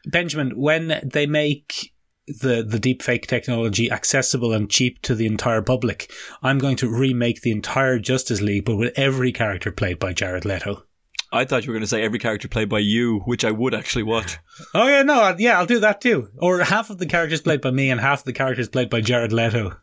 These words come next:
Speaker 2: Yep, done. Done.
Speaker 1: Yeah, yeah, we'll do that. Okay, okay, we're, uh, we've got a goal.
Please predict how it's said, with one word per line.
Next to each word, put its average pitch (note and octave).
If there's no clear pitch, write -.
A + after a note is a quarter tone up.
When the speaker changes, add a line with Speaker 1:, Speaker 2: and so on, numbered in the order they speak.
Speaker 2:
Yep, E3+
done. B2+
Done. B2+
Speaker 1:
Yeah, C3
yeah, B2
we'll A#2+
do C3+
that. A2+
Okay, B2+
okay, A#2
we're, G2+
uh, A#2
we've C3
got D3+
a C3+
goal. A2